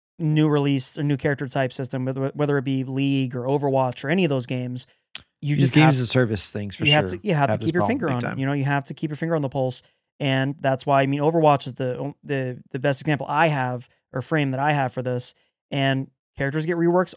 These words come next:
Speaker 1: all the time. And that's just, I mean, look at
Speaker 2: Mm.
Speaker 1: Symmetra. How long did it take for them to finally figure her out? Years. I think it's <laughs> like over a year before, you know, o-, original Symmetra is n-, unrecognizable today.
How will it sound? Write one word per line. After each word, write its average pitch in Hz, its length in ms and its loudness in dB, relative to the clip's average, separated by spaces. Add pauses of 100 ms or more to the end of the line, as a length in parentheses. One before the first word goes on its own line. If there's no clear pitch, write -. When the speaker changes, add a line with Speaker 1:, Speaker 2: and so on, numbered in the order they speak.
Speaker 1:
all 143 180 2
the 180 80 -6
time. 208 320 -2
And 120 100 -4
that's 135 140 -2
just, 143 160 -4
I - 20 0
mean, 143 100 2
look 151 120 2
at 120 60 4
Speaker 2:
Mm. 120 100 4
Speaker 1:
Symmetra. 123 400 0
How 175 180 4
long 175 280 6
did 170 100 0
it 160 80 0
take 165 140 -4
for 170 80 -4
them 160 120 0
to 135 80 0
finally 160 600 -2
figure 147 320 -2
her 180 200 2
out? 120 220 -8 (800)
Years. 139 640 0
I 151 60 0
think 151 200 0
it's - 120 -4
<laughs> 320 120 -2
like 330 160 2
over 208 200 8
a 196 60 6
year 185 260 4
before, 165 480 4 (340)
you 170 80 2
know, 151 180 4 (180)
o-, - 140 -2
original 190 400 6
Symmetra 175 440 0
is 135 160 0
n-, 139 420 -2
unrecognizable 160 880 2
today. - 380 -10